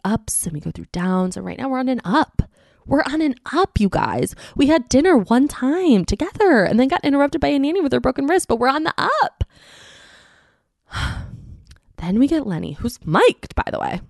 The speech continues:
Knows he's mic'd. In the kitchen, the camera is on him and his friend. They start talking about Jax. His friend then, then the camera pans away and, like, goes into the other part of the house, but you can still hear them. And Lenny then is like, the,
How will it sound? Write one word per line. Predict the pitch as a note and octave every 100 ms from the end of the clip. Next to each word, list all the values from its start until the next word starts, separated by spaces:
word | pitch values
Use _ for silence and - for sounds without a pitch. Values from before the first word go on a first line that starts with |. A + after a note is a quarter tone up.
| -
Knows | A#3+ G4+ -
he's | F4+
mic'd. | - G3 F#3+ - - _ - - _ _ _ _ _ _ _ - -
In | A3
the | A#3+
kitchen, | - G3+ - F#3+ F#3
the | F#3
camera | - F#3+ G#3 A#3+ B3+ C4
is | G#3+ -
on | F3 E3+
him | F#3
and | F#3+
his | -
friend. | - E3 D#3
They | D#3+
start | - G#3+
talking | - G3 G3
about | F#3 D#3
Jax. | D3+ C#3 C#3 - - -
His | - F#3+
friend | - F#3+ G#3+ G#3+
then, | F#3 E3+ - - -
then | A3
the |
camera | G#3 - B3+ A#3+
pans | - - G#3+ A#3+
away | B3 G3 E3+
and, |
like, | E3 E3+
goes | - E3 E3+ E3+
into | E3+ -
the | F3
other | E3 E3
part | D#3+
of | D#3
the |
house, | E3+ E3+
but | -
you | D#3+
can | E3
still | -
hear | D3 E3+ E3
them. | - - - - - - -
And | G#3+ G3 F3+
Lenny | E3+ G#3
then | C4+ D4+ D#4 G#3
is | G3
like, | F#3 D3 C#3+ - _ _ -
the, | G3+ F3+